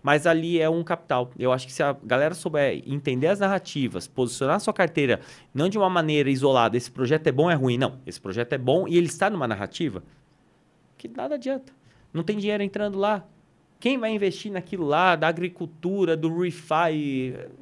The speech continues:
Se, cara, por mais que seja lindo, na prática, ninguém ganha dinheiro.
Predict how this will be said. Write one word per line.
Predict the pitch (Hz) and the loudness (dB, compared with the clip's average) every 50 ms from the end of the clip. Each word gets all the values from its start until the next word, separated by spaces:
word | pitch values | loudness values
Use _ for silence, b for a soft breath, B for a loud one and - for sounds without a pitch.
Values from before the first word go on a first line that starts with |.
| - - _ - - _ _ _ _ | -20 -20 _ -20 -20 _ _ _ _
Se, | - - - 392 381 349 330 330 320 294 - | -20 -10 -8 -6 -6 -6 -6 -6 -8 -6 0
cara, | - 320 311 269 226 | 0 2 2 2 0
por | - - - | -2 -2 -2
mais | 233 233 254 277 269 | 0 0 0 0 0
que | - | -2
seja | 269 247 247 226 | -2 0 2 2
lindo, | 196 185 202 220 262 254 262 214 | 2 0 -2 -2 -2 -2 -2 0
na | 196 185 | -2 -2
prática, | 190 - - 180 180 208 - - - 240 233 220 214 | -2 -2 -2 0 0 -2 -4 -6 -8 -6 -4 -4 -4
ninguém | 214 220 220 208 208 214 214 | -6 -6 -6 -4 -4 -4 -4
ganha | 208 214 208 | -2 -4 -2
dinheiro. | 196 190 175 180 175 170 | 0 2 2 2 0 -2